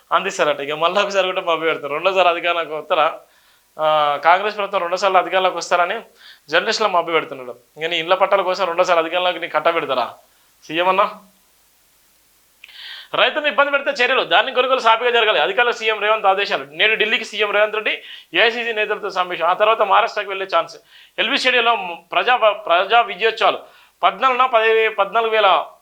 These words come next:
మంది పాఠశాల విద్యార్థులు ప్రారంభం, సీఎస్ శాంతికుమార్ ఉత్తర్వులు. రెండు ఇరవై రోజుల పాటు రాష్ట్ర వ్యాప్తంగా నిర్వహణ. ఎల్బీ స్టేడియంలో ప్రజా విజయో-,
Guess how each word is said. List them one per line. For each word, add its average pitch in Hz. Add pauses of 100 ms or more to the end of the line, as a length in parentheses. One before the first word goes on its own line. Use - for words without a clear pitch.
మంది 190
పాఠశాల 208
విద్యార్థులు 202
ప్రారంభం, 202 (280)
సీఎస్ 214
శాంతికుమార్ 208
ఉత్తర్వులు. 143
రెండు 202
ఇరవై 202
రోజుల 233
పాటు 208
రాష్ట్ర 185
వ్యాప్తంగా 185
నిర్వహణ. 151 (840)
ఎల్బీ 165
స్టేడియంలో 175 (440)
ప్రజా 190
విజయో-, 190